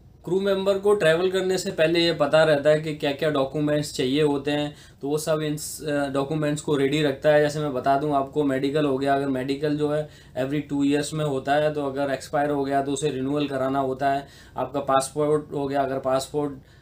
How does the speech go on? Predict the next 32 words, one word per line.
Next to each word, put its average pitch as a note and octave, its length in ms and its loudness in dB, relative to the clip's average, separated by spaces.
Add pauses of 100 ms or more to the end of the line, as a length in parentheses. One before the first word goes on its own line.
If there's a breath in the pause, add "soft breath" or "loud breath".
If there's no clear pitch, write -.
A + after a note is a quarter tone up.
(160 soft breath)
expire D3 400 2
होने C#3+ 260 0
वाला C#3+ 300 4
या D3 100 4
हो C3+ 220 0
गया C#3+ 220 2
तो C#3 200 -2
उसका C#3+ 440 0
भी C#3+ 180 0
रिन्यूअल C#3 420 -2
करना C3+ 300 -4
पड़ता C3+ 360 -2
है, C#3 120 -6 (280 loud breath)
ठीक C3+ 160 -6
है। C3+ 180 -2
फिर C#3+ 180 -6
आपका C3+ 260 -2
visa B2+ 320 0
हो C3 160 2
गया, C3+ 260 -2
वो C3 300 -2
सेम C#3 480 -6
procedure C3+ 440 -6
visa C3 420 -2
का C3+ 120 -4
है, C3 240 -2 (340 loud breath)
ठीक B2 180 -4
है। C#3 140 0
और C3 140 -2
उसके C3+ 300 -4
बाद C#3 260 2
आपका C#3 520 -2